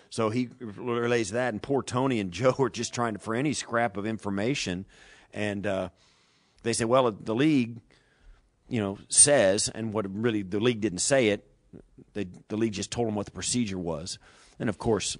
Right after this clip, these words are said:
pretty quickly, everybody realized that's, you know, not what this is about. Um, it's not gonna happen. Um, and Dawn Aponte, who is the chief administrator of football operations for the National Football League, she was there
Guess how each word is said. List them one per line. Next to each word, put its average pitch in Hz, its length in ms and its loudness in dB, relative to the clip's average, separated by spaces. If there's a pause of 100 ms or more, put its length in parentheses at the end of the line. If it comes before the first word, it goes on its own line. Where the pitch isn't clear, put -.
(120)
pretty 113 240 -2
quickly, 87 500 -2 (220)
everybody 101 300 0
realized 95 360 -2
that's, 110 240 -2 (160)
you 92 140 -8
know, 80 160 -12
not 104 240 0 (160)
what 92 260 -6
this 101 160 0
is 90 140 -4
about. 87 400 0 (180)
Um, 80 280 -10
it's - 140 -10
not 98 140 -4
gonna 85 160 -8
happen. 90 440 -8 (1200)
Um, 82 360 -6 (800)
and 95 220 -10 (260)
Dawn 117 300 2
Aponte, 107 800 0
who 98 180 -4
is 95 180 -4
the 95 300 -4 (220)
chief 120 320 -4
administrator 104 580 -4
of 92 60 -10
football 104 360 -2
operations 101 640 -2
for 92 100 -12
the 87 80 -8
National 101 320 -8
Football 92 460 -4
League, 90 180 -6
she 156 220 0
was 113 240 -2
there 82 400 -10